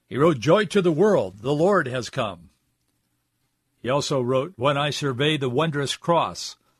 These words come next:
on which the Prince of Glory died, my riches gain I count but loss, and pour contempt on all my pride. Forbid it, Lord, that I should boast save in the death of Christ my God. All the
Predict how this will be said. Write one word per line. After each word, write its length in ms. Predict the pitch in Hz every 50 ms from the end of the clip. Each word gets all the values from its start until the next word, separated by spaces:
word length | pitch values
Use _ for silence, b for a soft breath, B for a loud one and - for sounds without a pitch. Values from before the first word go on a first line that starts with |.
| _ _ _ _ _ -
on 180 | 123 131 135 117
which 280 | 143 151 120 - -
the 100 | - 123
Prince 420 | - - - 165 160 160 147 - 143
of 160 | 127 117 110
Glory 380 | 113 131 143 143 143 139 131
died, 360 | 117 107 127 135 143 143 147 120
my 120 | 120 117
riches 500 | 110 107 113 139 131 - - 127 110 95
gain 300 | - 139 135 143 147 135
I 160 | 120 107 104
count 400 | 110 - - 139 151 147 147 123
but 180 | 113 117 107 -
loss, 500 | 117 123 131 139 147 160 - - - - _ _ _ _ _ _ _ _
and 160 | - 104 95
pour 240 | - - 170 180 170
contempt 680 | - 190 180 151 - - 190 165 123 92 82 _ - - _ _ _ _ _ _ _ _ _ _ _ _ _ _ -
on 160 | 95 95 101
all 140 | 110 120 123
my 160 | 131 131 123
pride. 640 | 120 - - 131 120 107 95 87 80 78 110 110 - _ _ _ _ _
Forbid 320 | _ 151 156 147 214 233 214
it, 120 | 180 156
Lord, 300 | 143 143 151 170 190 147
that 100 | 135 131
I 140 | 139 156 156
should 420 | 143 - 165 143 120 110 107 104
boast 420 | 101 143 147 160 185 185 - - -
save 260 | - 143 147 151 139
in 100 | 151 131
the 100 | 123 117
death 400 | 101 101 127 143 - - - -
of 160 | 123 107 _
Christ 480 | - - 147 156 175 170 - - - 139
my 180 | 143 143 151 147
God. 480 | 117 139 135 131 113 95 90 85 85 90 b b b b b b b b b b
All 260 | - 139 147 185 196
the 160 | 160 170 143